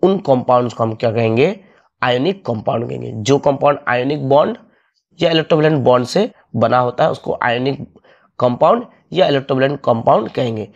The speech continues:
जैसे एनएसीएल आयनिक बॉन्ड से बना है, एमजीसीएल टू आयनिक बॉन्ड से बना है, एमजीओ आयनिक बॉन्ड से बना है, एनएबीआर यानी कि मे-, सोडियम ब्रोमाइड आयनिक बॉन्ड से बना है, क्यूप्रिक ऑक्साइड आयनिक बॉन्ड से बना है, लिथियम हाइड्राइड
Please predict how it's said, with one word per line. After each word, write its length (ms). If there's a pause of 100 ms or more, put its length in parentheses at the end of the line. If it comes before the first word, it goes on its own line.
(220)
जैसे 320
एनएसीएल 580
आयनिक 400
बॉन्ड 220
से 100
बना 180
है, 160 (360)
एमजीसीएल 520
टू 120
आयनिक 420
बॉन्ड 200
से 40
बना 180
है, 180 (320)
एमजीओ 480
आयनिक 500
बॉन्ड 220
से 80
बना 180
है, 200 (1040)
एनएबीआर 760 (380)
यानी 220
कि 120
मे-, 380
सोडियम 460
ब्रोमाइड 360 (340)
आयनिक 340
बॉन्ड 200
से 60
बना 160
है, 200 (500)
क्यूप्रिक 320
ऑक्साइड 420 (380)
आयनिक 300
बॉन्ड 200
से 80
बना 140
है, 140
लिथियम 380
हाइड्राइड 340